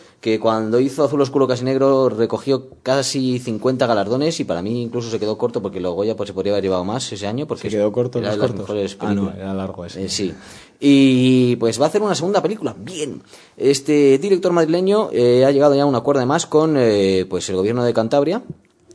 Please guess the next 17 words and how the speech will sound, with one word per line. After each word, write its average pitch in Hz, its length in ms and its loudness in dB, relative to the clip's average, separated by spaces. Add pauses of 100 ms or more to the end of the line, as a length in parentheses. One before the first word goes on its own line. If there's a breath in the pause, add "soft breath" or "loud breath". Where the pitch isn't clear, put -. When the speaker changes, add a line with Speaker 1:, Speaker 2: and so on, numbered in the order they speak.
(420)
Speaker 1:
Cantabria 101 380 -6
es 139 60 -6
donde 139 120 -4
está 117 240 -6
el, 92 720 -6
el 82 300 -14
presidente 98 400 -10
este, 95 260 -6
el 87 160 -6
Revilla, 98 320 -8
¿no? 143 160 -6
El 90 220 -6
loco 120 200 -6
este 123 200 -10
de 87 140 -6
la 85 60 -10
colina. 104 280 -12